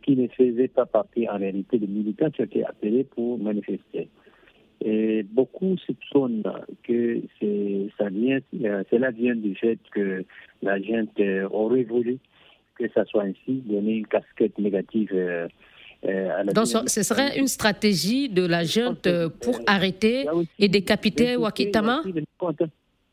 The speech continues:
Speaker 1: ouais, voilà. Il y a aussi le mécontentement de, de, de l'opinion. Allô ?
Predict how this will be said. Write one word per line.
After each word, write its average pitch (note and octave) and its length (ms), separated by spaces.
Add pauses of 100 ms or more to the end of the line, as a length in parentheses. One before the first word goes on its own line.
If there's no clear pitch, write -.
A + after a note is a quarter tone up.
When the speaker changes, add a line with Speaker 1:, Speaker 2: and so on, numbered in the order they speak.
(240)
Speaker 1:
ouais, C#3+ 180 (380)
voilà. C3+ 180 (100)
Il C3+ 120 (160)
y C#3 40
a D3+ 60
aussi D#3 240
le E3 60
mécontentement D#3+ 960 (560)
de, B2 460
de, A#2 260
de A2+ 140
l'opinion. D3+ 440 (1900)
Allô ? A#2+ 260